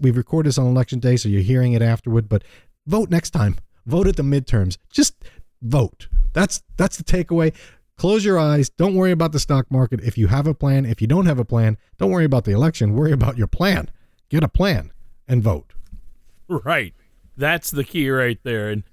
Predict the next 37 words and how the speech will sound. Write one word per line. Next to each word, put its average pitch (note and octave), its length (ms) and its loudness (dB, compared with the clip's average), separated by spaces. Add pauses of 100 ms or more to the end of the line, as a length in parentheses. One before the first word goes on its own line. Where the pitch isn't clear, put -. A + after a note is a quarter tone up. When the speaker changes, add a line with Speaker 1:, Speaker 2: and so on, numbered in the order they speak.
(300)
Speaker 2:
I, C#3 260 -4
I C#3+ 40 2
think C#3+ 280 -2
that, B2+ 320 -6
uh, A2 300 -2 (300)
I, D3+ 100 -4
I, F3+ 140 -2
I, E3 500 -2
I D#3 40 2
think E3+ 260 -2
the C3 400 0
Jimmy F3+ 300 -2
Kimmel D#3 320 -4
said B2+ 220 -2
it A#2+ 100 -4
best A#2+ 280 -6
last B2 240 -6
night. C3 160 -4
He C3+ 100 -4
said, C3 500 -2 (480)
uh, B2+ 420 0 (280)
I C#3+ 100 -4
can't A3 360 -4
describe D3 520 -4
how C#3 120 0
I'm B2 160 -2
feeling C#3 440 -4
right G2+ 220 -6
now. A2 140 -6
The A2+ 120 -6
best E3 360 -2
way B2 420 0 (360)
is A#2+ 220 -4
that C3 220 0
I'm B2+ 160 -2
somewhere D#3 380 -2
between B2+ 560 -6